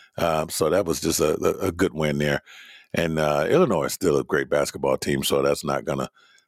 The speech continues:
that's not gonna hurt them at all. But, uh, another number seventeen, Marquette, they, uh, were able to beat Villanova. So, yes,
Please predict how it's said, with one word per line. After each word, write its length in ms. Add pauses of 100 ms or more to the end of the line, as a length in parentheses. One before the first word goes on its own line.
that's 220
not 160
gonna 160
hurt 220
them 120
at 100
all. 220
But, 320
uh, 140
another 420 (380)
number 240
seventeen, 720
Marquette, 840 (720)
they, 580 (540)
uh, 340
were 140
able 180
to 120
beat 280
Villanova. 840
So, 420
yes, 580